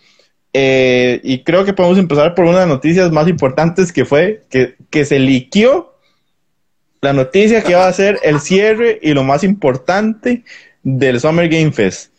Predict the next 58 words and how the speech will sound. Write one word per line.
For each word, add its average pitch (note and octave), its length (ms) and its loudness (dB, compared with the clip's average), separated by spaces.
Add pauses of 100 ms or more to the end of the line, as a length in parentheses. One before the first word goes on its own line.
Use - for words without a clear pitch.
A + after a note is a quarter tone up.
(320)
que C3 100 -2
ya C3+ 140 2
se F3 100 -4
siente G3 300 0
como D#3+ 220 0
que - 80 -4
al - 100 -2
chile F#3 280 2
a F#3+ 40 4
este F3+ 180 -2
mae, F3+ 420 2
a-, G2+ 220 0
al A2+ 220 -2
Jeff, F3 220 0 (460)
al G#2+ 160 -2
Jeff, G3+ 220 0 (120)
le A2+ 140 -2
tienen C#3+ 300 -2
como C3+ 280 0
mala C#3+ 320 0
leche G3 360 -2
porque A2+ 260 -4
parece A#2 280 0
como E3 180 0
que B2+ 80 -2
nada A2+ 120 2
más D3 100 2
lo D#3 60 -4
quisieron D3+ 320 -4
por A#2 140 0
hacerlo D3 260 -2
por A#2 160 -2
joder. D3 320 0 (540)
Pero D3+ 180 0
la D3+ 80 0
noticia G#3+ 400 -2
de G3+ 80 -2
cierre G3+ 480 0
del A#2+ 400 -4
Summer E3 260 -2
Game F3 180 0
Fest, E3+ 180 -2
que A2+ 80 -4
fue B2 100 -2
el C3+ 60 0
jueves, D#3+ 320 2
si A#2 60 -4
no G#2+ 60 -2
mal C3+ 140 -2
recuerdo, E3+ 480 -2 (540)
fue, D#3 340 -2 (200)
em, G2+ 300 -4
y G#2+ 60 -6
ahí G2+ 140 0
mi B2 100 0
gato B2 240 -2
me G#2+ 140 -2
quiso A2+ 400 -4